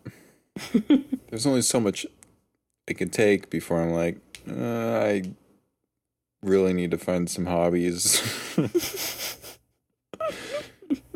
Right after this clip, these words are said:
Speaker 2: I could use a hobby.
Speaker 1: You gotta reevaluate your life a little bit.
Speaker 2: Yeah.
Speaker 1: You could use something other than Reddit.
Speaker 2: It does consume my mind. I've been really interested in the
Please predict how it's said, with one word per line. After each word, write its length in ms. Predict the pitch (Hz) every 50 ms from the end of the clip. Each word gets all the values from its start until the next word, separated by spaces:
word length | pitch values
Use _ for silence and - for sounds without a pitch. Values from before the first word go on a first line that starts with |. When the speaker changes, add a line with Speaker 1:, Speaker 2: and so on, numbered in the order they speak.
| - - - - - - - - - - - - - - - - _ _ _ _ _ _ -
Speaker 2:
I 160 | 147 135 120
could 160 | - - 92
use 160 | 87 80 76
a 100 | 85 80
hobby. 380 | - 80 78 76 76 76 78 80
Speaker 1:
You 180 | 80 80 -
gotta 180 | - 254 240 208
reevaluate 600 | 185 185 180 180 170 175 170 165 165 165 165 135
your 120 | 135 151 160
life 240 | 160 160 175 - 190
a 40 |
little 180 | 180 180 185 180
bit. 280 | 196 196 202 208 226 226 - - - - - - _ _ _ -
Speaker 2:
Yeah. 320 | - 65 64 62 65 67 67 - - - _ -
Speaker 1:
You 80 | 269 262
could 220 | - 381 392 320
use 160 | 269 233 220
something 300 | - 185 165 156 165 165
other 180 | 160 151 160 147
than 160 | 156 151 151
Reddit. 320 | 151 156 151 160 190 208 - -
Speaker 2:
It 160 | 104 104 -
does 180 | 98 92 -
consume 460 | - - 92 85 - - 92 87 85 82
my 300 | 80 80 82 80 78 78 - _ _ _ _ _ _ _ _ _ -
mind. 560 | 87 87 87 87 85 85 85 85 87 85 - - _ _ -
I've 160 | 101 87 92
been 260 | 92 87 87 87 90
really 220 | 92 90 90 90
interested 440 | 85 78 - 92 87 - - 92 85 82
in 180 | 82 80 80
the 360 | - 82 82 82 82 78 82